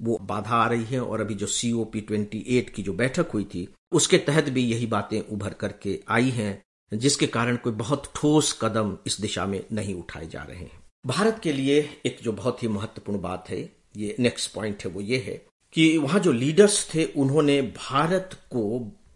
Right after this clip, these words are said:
बहुत ही खुले रूप से, उन्मुक्त भाव से दुनिया की सबसे तेजी से बढ़ती हुई अर्थव्यवस्था के रूप में स्वीकार किया। ये भारत के लिए बहुत ही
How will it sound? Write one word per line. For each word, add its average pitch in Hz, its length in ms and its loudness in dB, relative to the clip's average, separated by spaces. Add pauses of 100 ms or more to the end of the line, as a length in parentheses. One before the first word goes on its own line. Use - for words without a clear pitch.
(100)
बहुत 117 320 0
ही 151 60 2
खुले 190 580 4
रूप 131 340 0
से, - 420 -10
उन्मुक्त 165 480 4
भाव 120 320 0
से 95 340 -6 (340)
दुनिया 170 340 8
की 156 200 0
सबसे 143 420 -2
तेजी 139 400 2
से 135 160 0
बढ़ती 120 420 0
हुई 123 300 0 (160)
अर्थव्यवस्था 120 760 0
के 117 180 -6
रूप 110 300 -6
में 98 180 -2
स्वीकार 87 580 -8 (100)
किया। 64 280 -16 (300)
ये 117 60 -2
भारत 120 400 -6
के 104 60 -10
लिए 98 240 -6
बहुत 147 320 2
ही 202 220 2